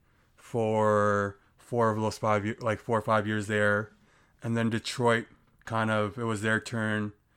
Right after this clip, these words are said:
They were able to, able to beat the Lakers, winning two championships in a row. So they were kind of the, that, that, you know, that grit and grind team, um, that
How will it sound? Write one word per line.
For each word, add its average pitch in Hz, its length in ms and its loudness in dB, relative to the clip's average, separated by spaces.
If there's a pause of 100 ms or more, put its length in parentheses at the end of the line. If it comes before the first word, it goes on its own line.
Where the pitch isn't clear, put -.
(340)
They 117 140 -4
were 110 200 -2
able 107 200 -4
to, - 120 -18 (180)
able 117 200 -4
to 113 60 -4
beat 107 200 -6
the 110 80 -8
Lakers, 107 760 -2 (560)
winning 117 240 -4
two 123 180 -2
championships 113 600 -4
in 120 80 -2
a 110 40 0
row. 107 420 2 (520)
So 117 200 -4
they 123 160 2
were 160 160 2
kind 127 260 0
of 104 160 -4
the, 107 480 -2 (360)
that, 117 240 -2 (160)
that, 120 320 0
you 120 100 -4
know, 107 200 0
that 110 240 0 (600)
grit 131 200 2
and 123 100 0
grind 117 320 2
team, 104 420 -4 (440)
um, 107 600 -2 (560)
that 107 520 0